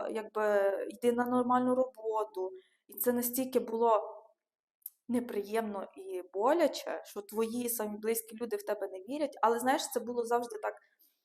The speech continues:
е, коли я внутрішньо, знаєш, от голос каже, ти сама в себе маєш повірити. І як тільки ти переключаєш оце відчуття,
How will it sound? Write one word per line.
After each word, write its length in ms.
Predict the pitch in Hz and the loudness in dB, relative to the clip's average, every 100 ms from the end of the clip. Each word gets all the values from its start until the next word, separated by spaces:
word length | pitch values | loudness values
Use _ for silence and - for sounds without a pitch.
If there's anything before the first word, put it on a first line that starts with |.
| _ _ | _ _
е, 520 | 208 202 190 190 - - _ _ _ _ _ _ _ _ _ _ | -6 -6 -4 -6 -8 -10 _ _ _ _ _ _ _ _ _ _
коли 300 | - 247 269 | -6 0 4
я 120 | 269 | 4
внутрішньо, 880 | 247 240 277 269 202 - 202 196 - _ 208 | 2 2 0 0 -4 -4 -6 -8 -10 _ -2
знаєш, 260 | 233 302 | 0 0
от 80 | - - - _ _ _ - | -4 -10 -20 _ _ _ -8
голос 560 | 214 233 269 196 - - | 2 8 8 6 2 -4
каже, 340 | - 202 202 - | -2 -2 -4 -2
ти 80 | 247 | 0
сама 300 | - 226 247 | 0 2 2
в 60 | 247 | 4
себе 220 | 254 214 | 0 -2
маєш 260 | 208 226 | -6 -10
повірити. 520 | - 214 202 196 - - _ _ _ _ _ - | -10 -10 -8 -8 -10 -20 _ _ _ _ _ -8
І 80 | 240 | 4
як 180 | 254 262 | 4 4
тільки 300 | 330 359 320 | 2 4 4
ти 140 | 269 | 2
переключаєш 760 | 262 262 254 247 - 233 233 226 | 6 4 4 -4 0 2 2 0
оце 220 | - 220 | -4 -4
відчуття, 520 | 214 214 - - 254 | -4 -10 -10 0 0